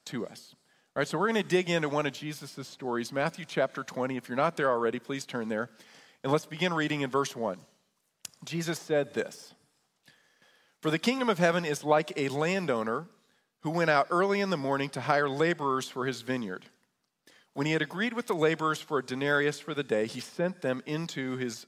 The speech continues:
vineyard." So a parable is just a story. It's a, it's a story that has a setting that's just kinda everyday. Uh, immediately, the audience would have been able to connect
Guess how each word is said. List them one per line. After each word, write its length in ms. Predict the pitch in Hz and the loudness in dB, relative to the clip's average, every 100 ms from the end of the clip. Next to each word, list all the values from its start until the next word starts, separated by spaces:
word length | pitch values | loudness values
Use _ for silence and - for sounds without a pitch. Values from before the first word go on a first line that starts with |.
| - | -12
vineyard." 420 | 120 131 120 92 - _ - - - | -4 -2 -2 -6 -12 _ -20 -20 -14
So 240 | - 165 | 0 2
a 80 | - | 2
parable 480 | 147 202 240 220 196 | 2 4 4 4 2
is 80 | 160 | 0
just 300 | - 175 - | -4 -6 -6
a 60 | |
story. 540 | 143 - - 165 151 110 | -8 -8 -4 0 2 0
It's 140 | 110 | -2
a, 140 | 123 117 - - | -6 -6 -12 -18
it's 120 | - - | -14 -14
a 40 | |
story 300 | - 190 185 | -6 0 0
that 140 | 165 - | 0 0
has 220 | 139 151 139 | 0 0 -4
a 40 | |
setting 340 | - 156 156 | -2 0 0
that's 140 | 131 - | -4 -6
just 140 | 180 | -6
kinda 240 | - 208 139 | 0 0 2
everyday. 640 | 156 180 185 143 143 110 - - _ _ _ _ _ _ _ - | 2 0 0 2 2 0 -6 -20 _ _ _ _ _ _ _ -20
Uh, 60 | - _ - | -20 _ -6
immediately, 440 | 143 196 190 175 | -2 0 0 0
the 120 | 147 | 4
audience 340 | 147 160 170 - | 6 6 2 -2
would 80 | 156 | -4
have 280 | 147 - - | -6 -10 -4
been 140 | 147 | -2
able 140 | 147 151 | 0 -2
to 100 | 151 | -4
connect 680 | - 139 147 165 - - | -6 -2 0 0 -4 -18